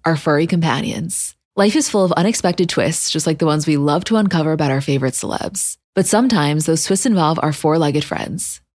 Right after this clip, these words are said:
Imagine navigating the unpredictable world of pet parenthood, where every day is a new adventure. Our partner, Spot Pet Insurance, wants to share a message to help make sure you're prepared for any unexpected curveballs, whether it's a sudden illness or an unplanned trip to the vet.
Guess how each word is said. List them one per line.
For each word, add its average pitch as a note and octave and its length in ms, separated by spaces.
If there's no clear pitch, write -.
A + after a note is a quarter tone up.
Imagine G#3 320
navigating E3+ 420
the D3+ 140
unpredictable G#3 600
world C#3+ 280
of D3 80
pet F3 200
parenthood, - 680
where D#3+ 200
every F#3 220
day E3 160
is D#3 100
a D3+ 40
new C#3+ 140
adventure. - 600
Our G#3 140
partner, D#3 480
Spot - 360
Pet E3 140
Insurance, D3+ 720
wants E3+ 180
to G#3+ 60
share F#3+ 180
a F3+ 40
message D3+ 360
to F3 80
help D#3 80
make E3 140
sure E3+ 140
you're F3 140
prepared D3 460
for - 260
any G#3 240
unexpected E3 560
curveballs, - 680
whether D#3+ 220
it's D#3 140
a E3 40
sudden E3 280
illness A3 440
or - 60
an D#3+ 120
unplanned E3+ 440
trip D3+ 200
to E3 60
the - 120
vet. - 260